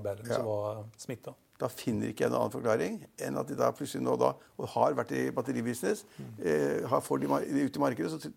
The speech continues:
Speaker 2: tror folk at man da kan gjøre en rask, kvikk fortjeneste. Og det kan man kanskje hvis man kan få opp kursen nitti prosent på en dag. Jeg vet ikke volumet.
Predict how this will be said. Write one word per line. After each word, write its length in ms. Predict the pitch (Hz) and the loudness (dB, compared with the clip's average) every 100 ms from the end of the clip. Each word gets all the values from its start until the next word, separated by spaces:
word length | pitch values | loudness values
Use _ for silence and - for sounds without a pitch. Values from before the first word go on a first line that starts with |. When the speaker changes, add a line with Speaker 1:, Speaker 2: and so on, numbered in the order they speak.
| - | -4
Speaker 2:
tror 100 | 143 | 0
folk 160 | 139 131 | 0 0
at 80 | 131 | 0
man 140 | 131 | 0
da 20 | 127 | 0
kan 100 | 139 | 0
gjøre 140 | 127 127 | 0 2
en 60 | |
rask, 220 | 123 - - | 0 -2 -10
kvikk 180 | 123 123 | -8 -6
fortjeneste. 520 | - 127 120 107 - - - - - | -6 -4 -4 2 0 0 -12 -16 -4
Og 60 | 151 | 0
det 60 | |
kan 100 | 135 | 4
man 80 | 123 | 4
kanskje 240 | 120 135 156 | 2 -2 -2
hvis 80 | 165 | -4
man 80 | 156 | -2
kan 160 | 160 - | -4 -2
få 220 | 160 135 | 0 2
opp 100 | - | 0
kursen 300 | 131 120 143 | -4 2 2
nitti 180 | 117 123 | 2 -2
prosent 220 | 127 120 | -2 0
på 80 | 127 | 2
en 80 | |
dag. 160 | 160 151 - - - - | 0 -2 -10 -20 -14 -2
Jeg 100 | 143 | 0
vet 80 | 139 | 0
ikke 140 | 151 | 0
volumet. 400 | 160 131 127 165 | 2 4 2 0